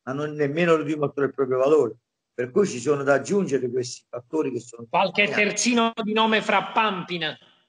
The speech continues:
Speaker 1: Eh, vabbè.
Speaker 2: <laughs>
Speaker 1: Però c'è da aggiungere che Zoff aveva avuto comunque anche lui dei giocatori importanti, Mario Zurrini,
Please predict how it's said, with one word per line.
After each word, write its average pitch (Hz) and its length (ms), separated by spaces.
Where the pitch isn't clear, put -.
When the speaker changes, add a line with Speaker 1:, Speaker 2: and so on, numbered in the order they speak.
Speaker 1:
Eh, 170 280
vabbè. - 520
Speaker 2:
<laughs> - 560
Speaker 1:
Però 208 320
c'è 190 240
da 175 80
aggiungere 175 580
che 165 200
Zoff 208 400
aveva 160 340
avuto 151 380
comunque 151 540
anche - 220
lui 143 320
dei 123 160
giocatori 123 440
importanti, 123 720
Mario 143 320
Zurrini, 135 840